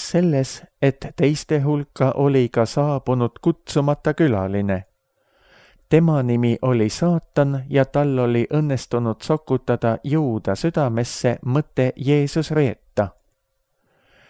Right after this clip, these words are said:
Ka tänapäeval ei ole kristlastel võimalik vältida Saatana tungimist isegi kõige pühamana tunduvatesse paikadesse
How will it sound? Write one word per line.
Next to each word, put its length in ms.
Ka 180
tänapäeval 960
ei 240
ole 220
kristlastel 880
võimalik 680
vältida 680
Saatana 680
tungimist 800
isegi 560
kõige 280
pühamana 640
tunduvatesse 920
paikadesse 880